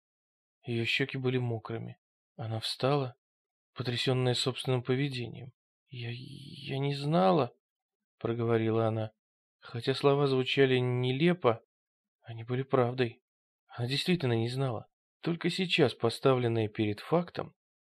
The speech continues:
она ощутила соленый вкус в горле, и с этим вкусом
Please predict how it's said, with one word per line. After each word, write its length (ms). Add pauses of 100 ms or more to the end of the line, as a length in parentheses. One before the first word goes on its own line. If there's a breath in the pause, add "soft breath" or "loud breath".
она 280
ощутила 580
соленый 480
вкус 340
в 140
горле, 440 (480)
и 100
с 120
этим 240
вкусом 540